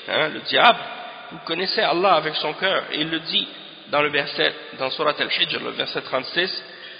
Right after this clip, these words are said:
il dit, il dit, « Ô mon Seigneur, donne-moi un délai jusqu'au jour où ils seront ressuscités. » Donc ça, c'est la preuve, hein, que,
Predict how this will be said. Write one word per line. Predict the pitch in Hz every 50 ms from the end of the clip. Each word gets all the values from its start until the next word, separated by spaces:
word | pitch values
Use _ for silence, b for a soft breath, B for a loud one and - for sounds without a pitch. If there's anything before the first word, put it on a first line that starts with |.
| B B B B B -
il | - 160 147 -
dit, | - 151 175 202 - - - - - - - - - - - - - - - - - - - - _ _ _ _ _ _ _ _ _ _ _ _ _ _ _ _
il | 135 139 131 131
dit, « | 135 139 151 - -
Ô | 175 180
mon | 175 170 160 156
Seigneur, | - - 180 165 156 156 156 147 139 127 - - - - - - - -
donne-moi | 160 185 202 190 185 180 156
un | 135 151 143
délai | - 139 135 135 151 185 214 233 226 - - -
jusqu'au | - 185 214 - - - 196 180 165
jour | 165 190 202 196 185
où | 175
ils | 165 165
seront | 160 - 170 156 165 180 185 160
ressuscités. » | 165 170 165 - 151 143 - - 139 135 - 151 147 127 - - - - - - - - - B B B B B B B B -
Donc | - 123 -
ça, | - 202 202
c'est | - 196
la | 160 147 127
preuve, | - - - 160 165 196 233 233 226 - - - - - - - - - -
hein, | - 135 180 226 - - - - - - - - - - - - - -
que, | - 143 147 160 196 -